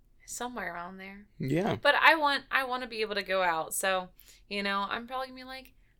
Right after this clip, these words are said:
Speaker 1: "I just wanna work, like, three days a week and weekdays and all day Sunday."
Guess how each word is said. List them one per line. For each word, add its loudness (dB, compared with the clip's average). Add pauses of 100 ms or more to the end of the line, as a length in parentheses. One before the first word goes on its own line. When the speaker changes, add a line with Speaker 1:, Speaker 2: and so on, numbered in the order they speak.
Speaker 1:
"I -6
just -6
wanna -8
work, -8
like, -8
three -6
days -6
a -12
week -8
and -4
weekdays -6
and -4
all -4
day -4
Sunday." -10